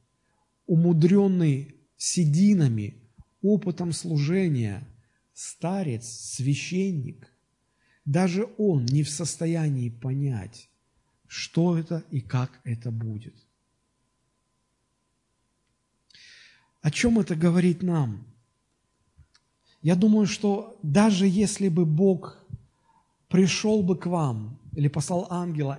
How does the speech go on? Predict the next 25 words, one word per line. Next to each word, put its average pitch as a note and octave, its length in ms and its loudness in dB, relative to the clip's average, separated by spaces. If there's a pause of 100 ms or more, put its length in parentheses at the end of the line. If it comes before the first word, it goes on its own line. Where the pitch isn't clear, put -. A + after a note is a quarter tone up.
и F3+ 140 0
рассказал F3+ 840 -2
бы, A2 240 8 (560)
в - 60 -20
чем D#3+ 200 0
заключается D3 540 0
ваше C#3+ 240 -2
предназначение, C#3 960 -2 (640)
вряд C#3 240 0
ли C3 60 0
бы A#2+ 140 2
вы A2+ 140 2
поняли A#2 380 -2
больше, B2 460 2
чем A2 200 -2
понял A2+ 400 -2 (280)
Захария, G#2+ 680 -8 (840)
Божий A#2 360 0
священник. - 640 -12 (420)
Вряд D3 300 4
ли C#3+ 80 -4
вы B2+ 140 -2
бы B2 120 -2
поняли A2+ 420 -4
больше. A2 560 -8